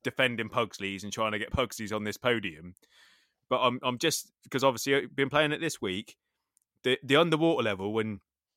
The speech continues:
you go down the sink or whatever you do, go down the bath, you go in the water and there's swimming cats, mate, with, <laughs> with the snorkels, but they're meowing their fucking heads off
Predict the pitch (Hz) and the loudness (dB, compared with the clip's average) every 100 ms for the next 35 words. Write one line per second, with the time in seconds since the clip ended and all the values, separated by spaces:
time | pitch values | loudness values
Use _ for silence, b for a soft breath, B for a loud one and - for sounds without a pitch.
0 | _ _ _ 113 107 117 117 107 - 107 | _ _ _ -8 0 2 2 0 0 -2
1 | 92 95 95 95 92 90 95 98 101 101 | -2 -4 -4 -4 -6 -6 -6 -4 -4 -4
2 | 101 92 92 98 - _ _ _ _ _ | -4 -2 -2 -4 -8 _ _ _ _ _
3 | _ - 160 208 185 165 170 123 117 - | _ -12 0 2 4 2 2 0 -2 -2
4 | - - 165 135 - 170 - 117 104 - | -2 2 4 4 4 2 2 -6 -6 -4
5 | 110 - - 214 - 160 165 131 165 139 | -4 0 4 6 8 6 4 0 -2 -2
6 | - - - 151 - 160 165 170 - 117 | -6 -12 -8 -6 -4 -2 0 0 -2 -6
7 | 92 - - B B B B B B B | -6 -14 -18 B B B B B B B
8 | - 175 190 196 196 214 214 202 180 175 | -4 0 6 6 8 6 8 8 4 2
9 | 185 165 185 208 - 123 92 - | 2 0 4 2 4 -2 -2 -10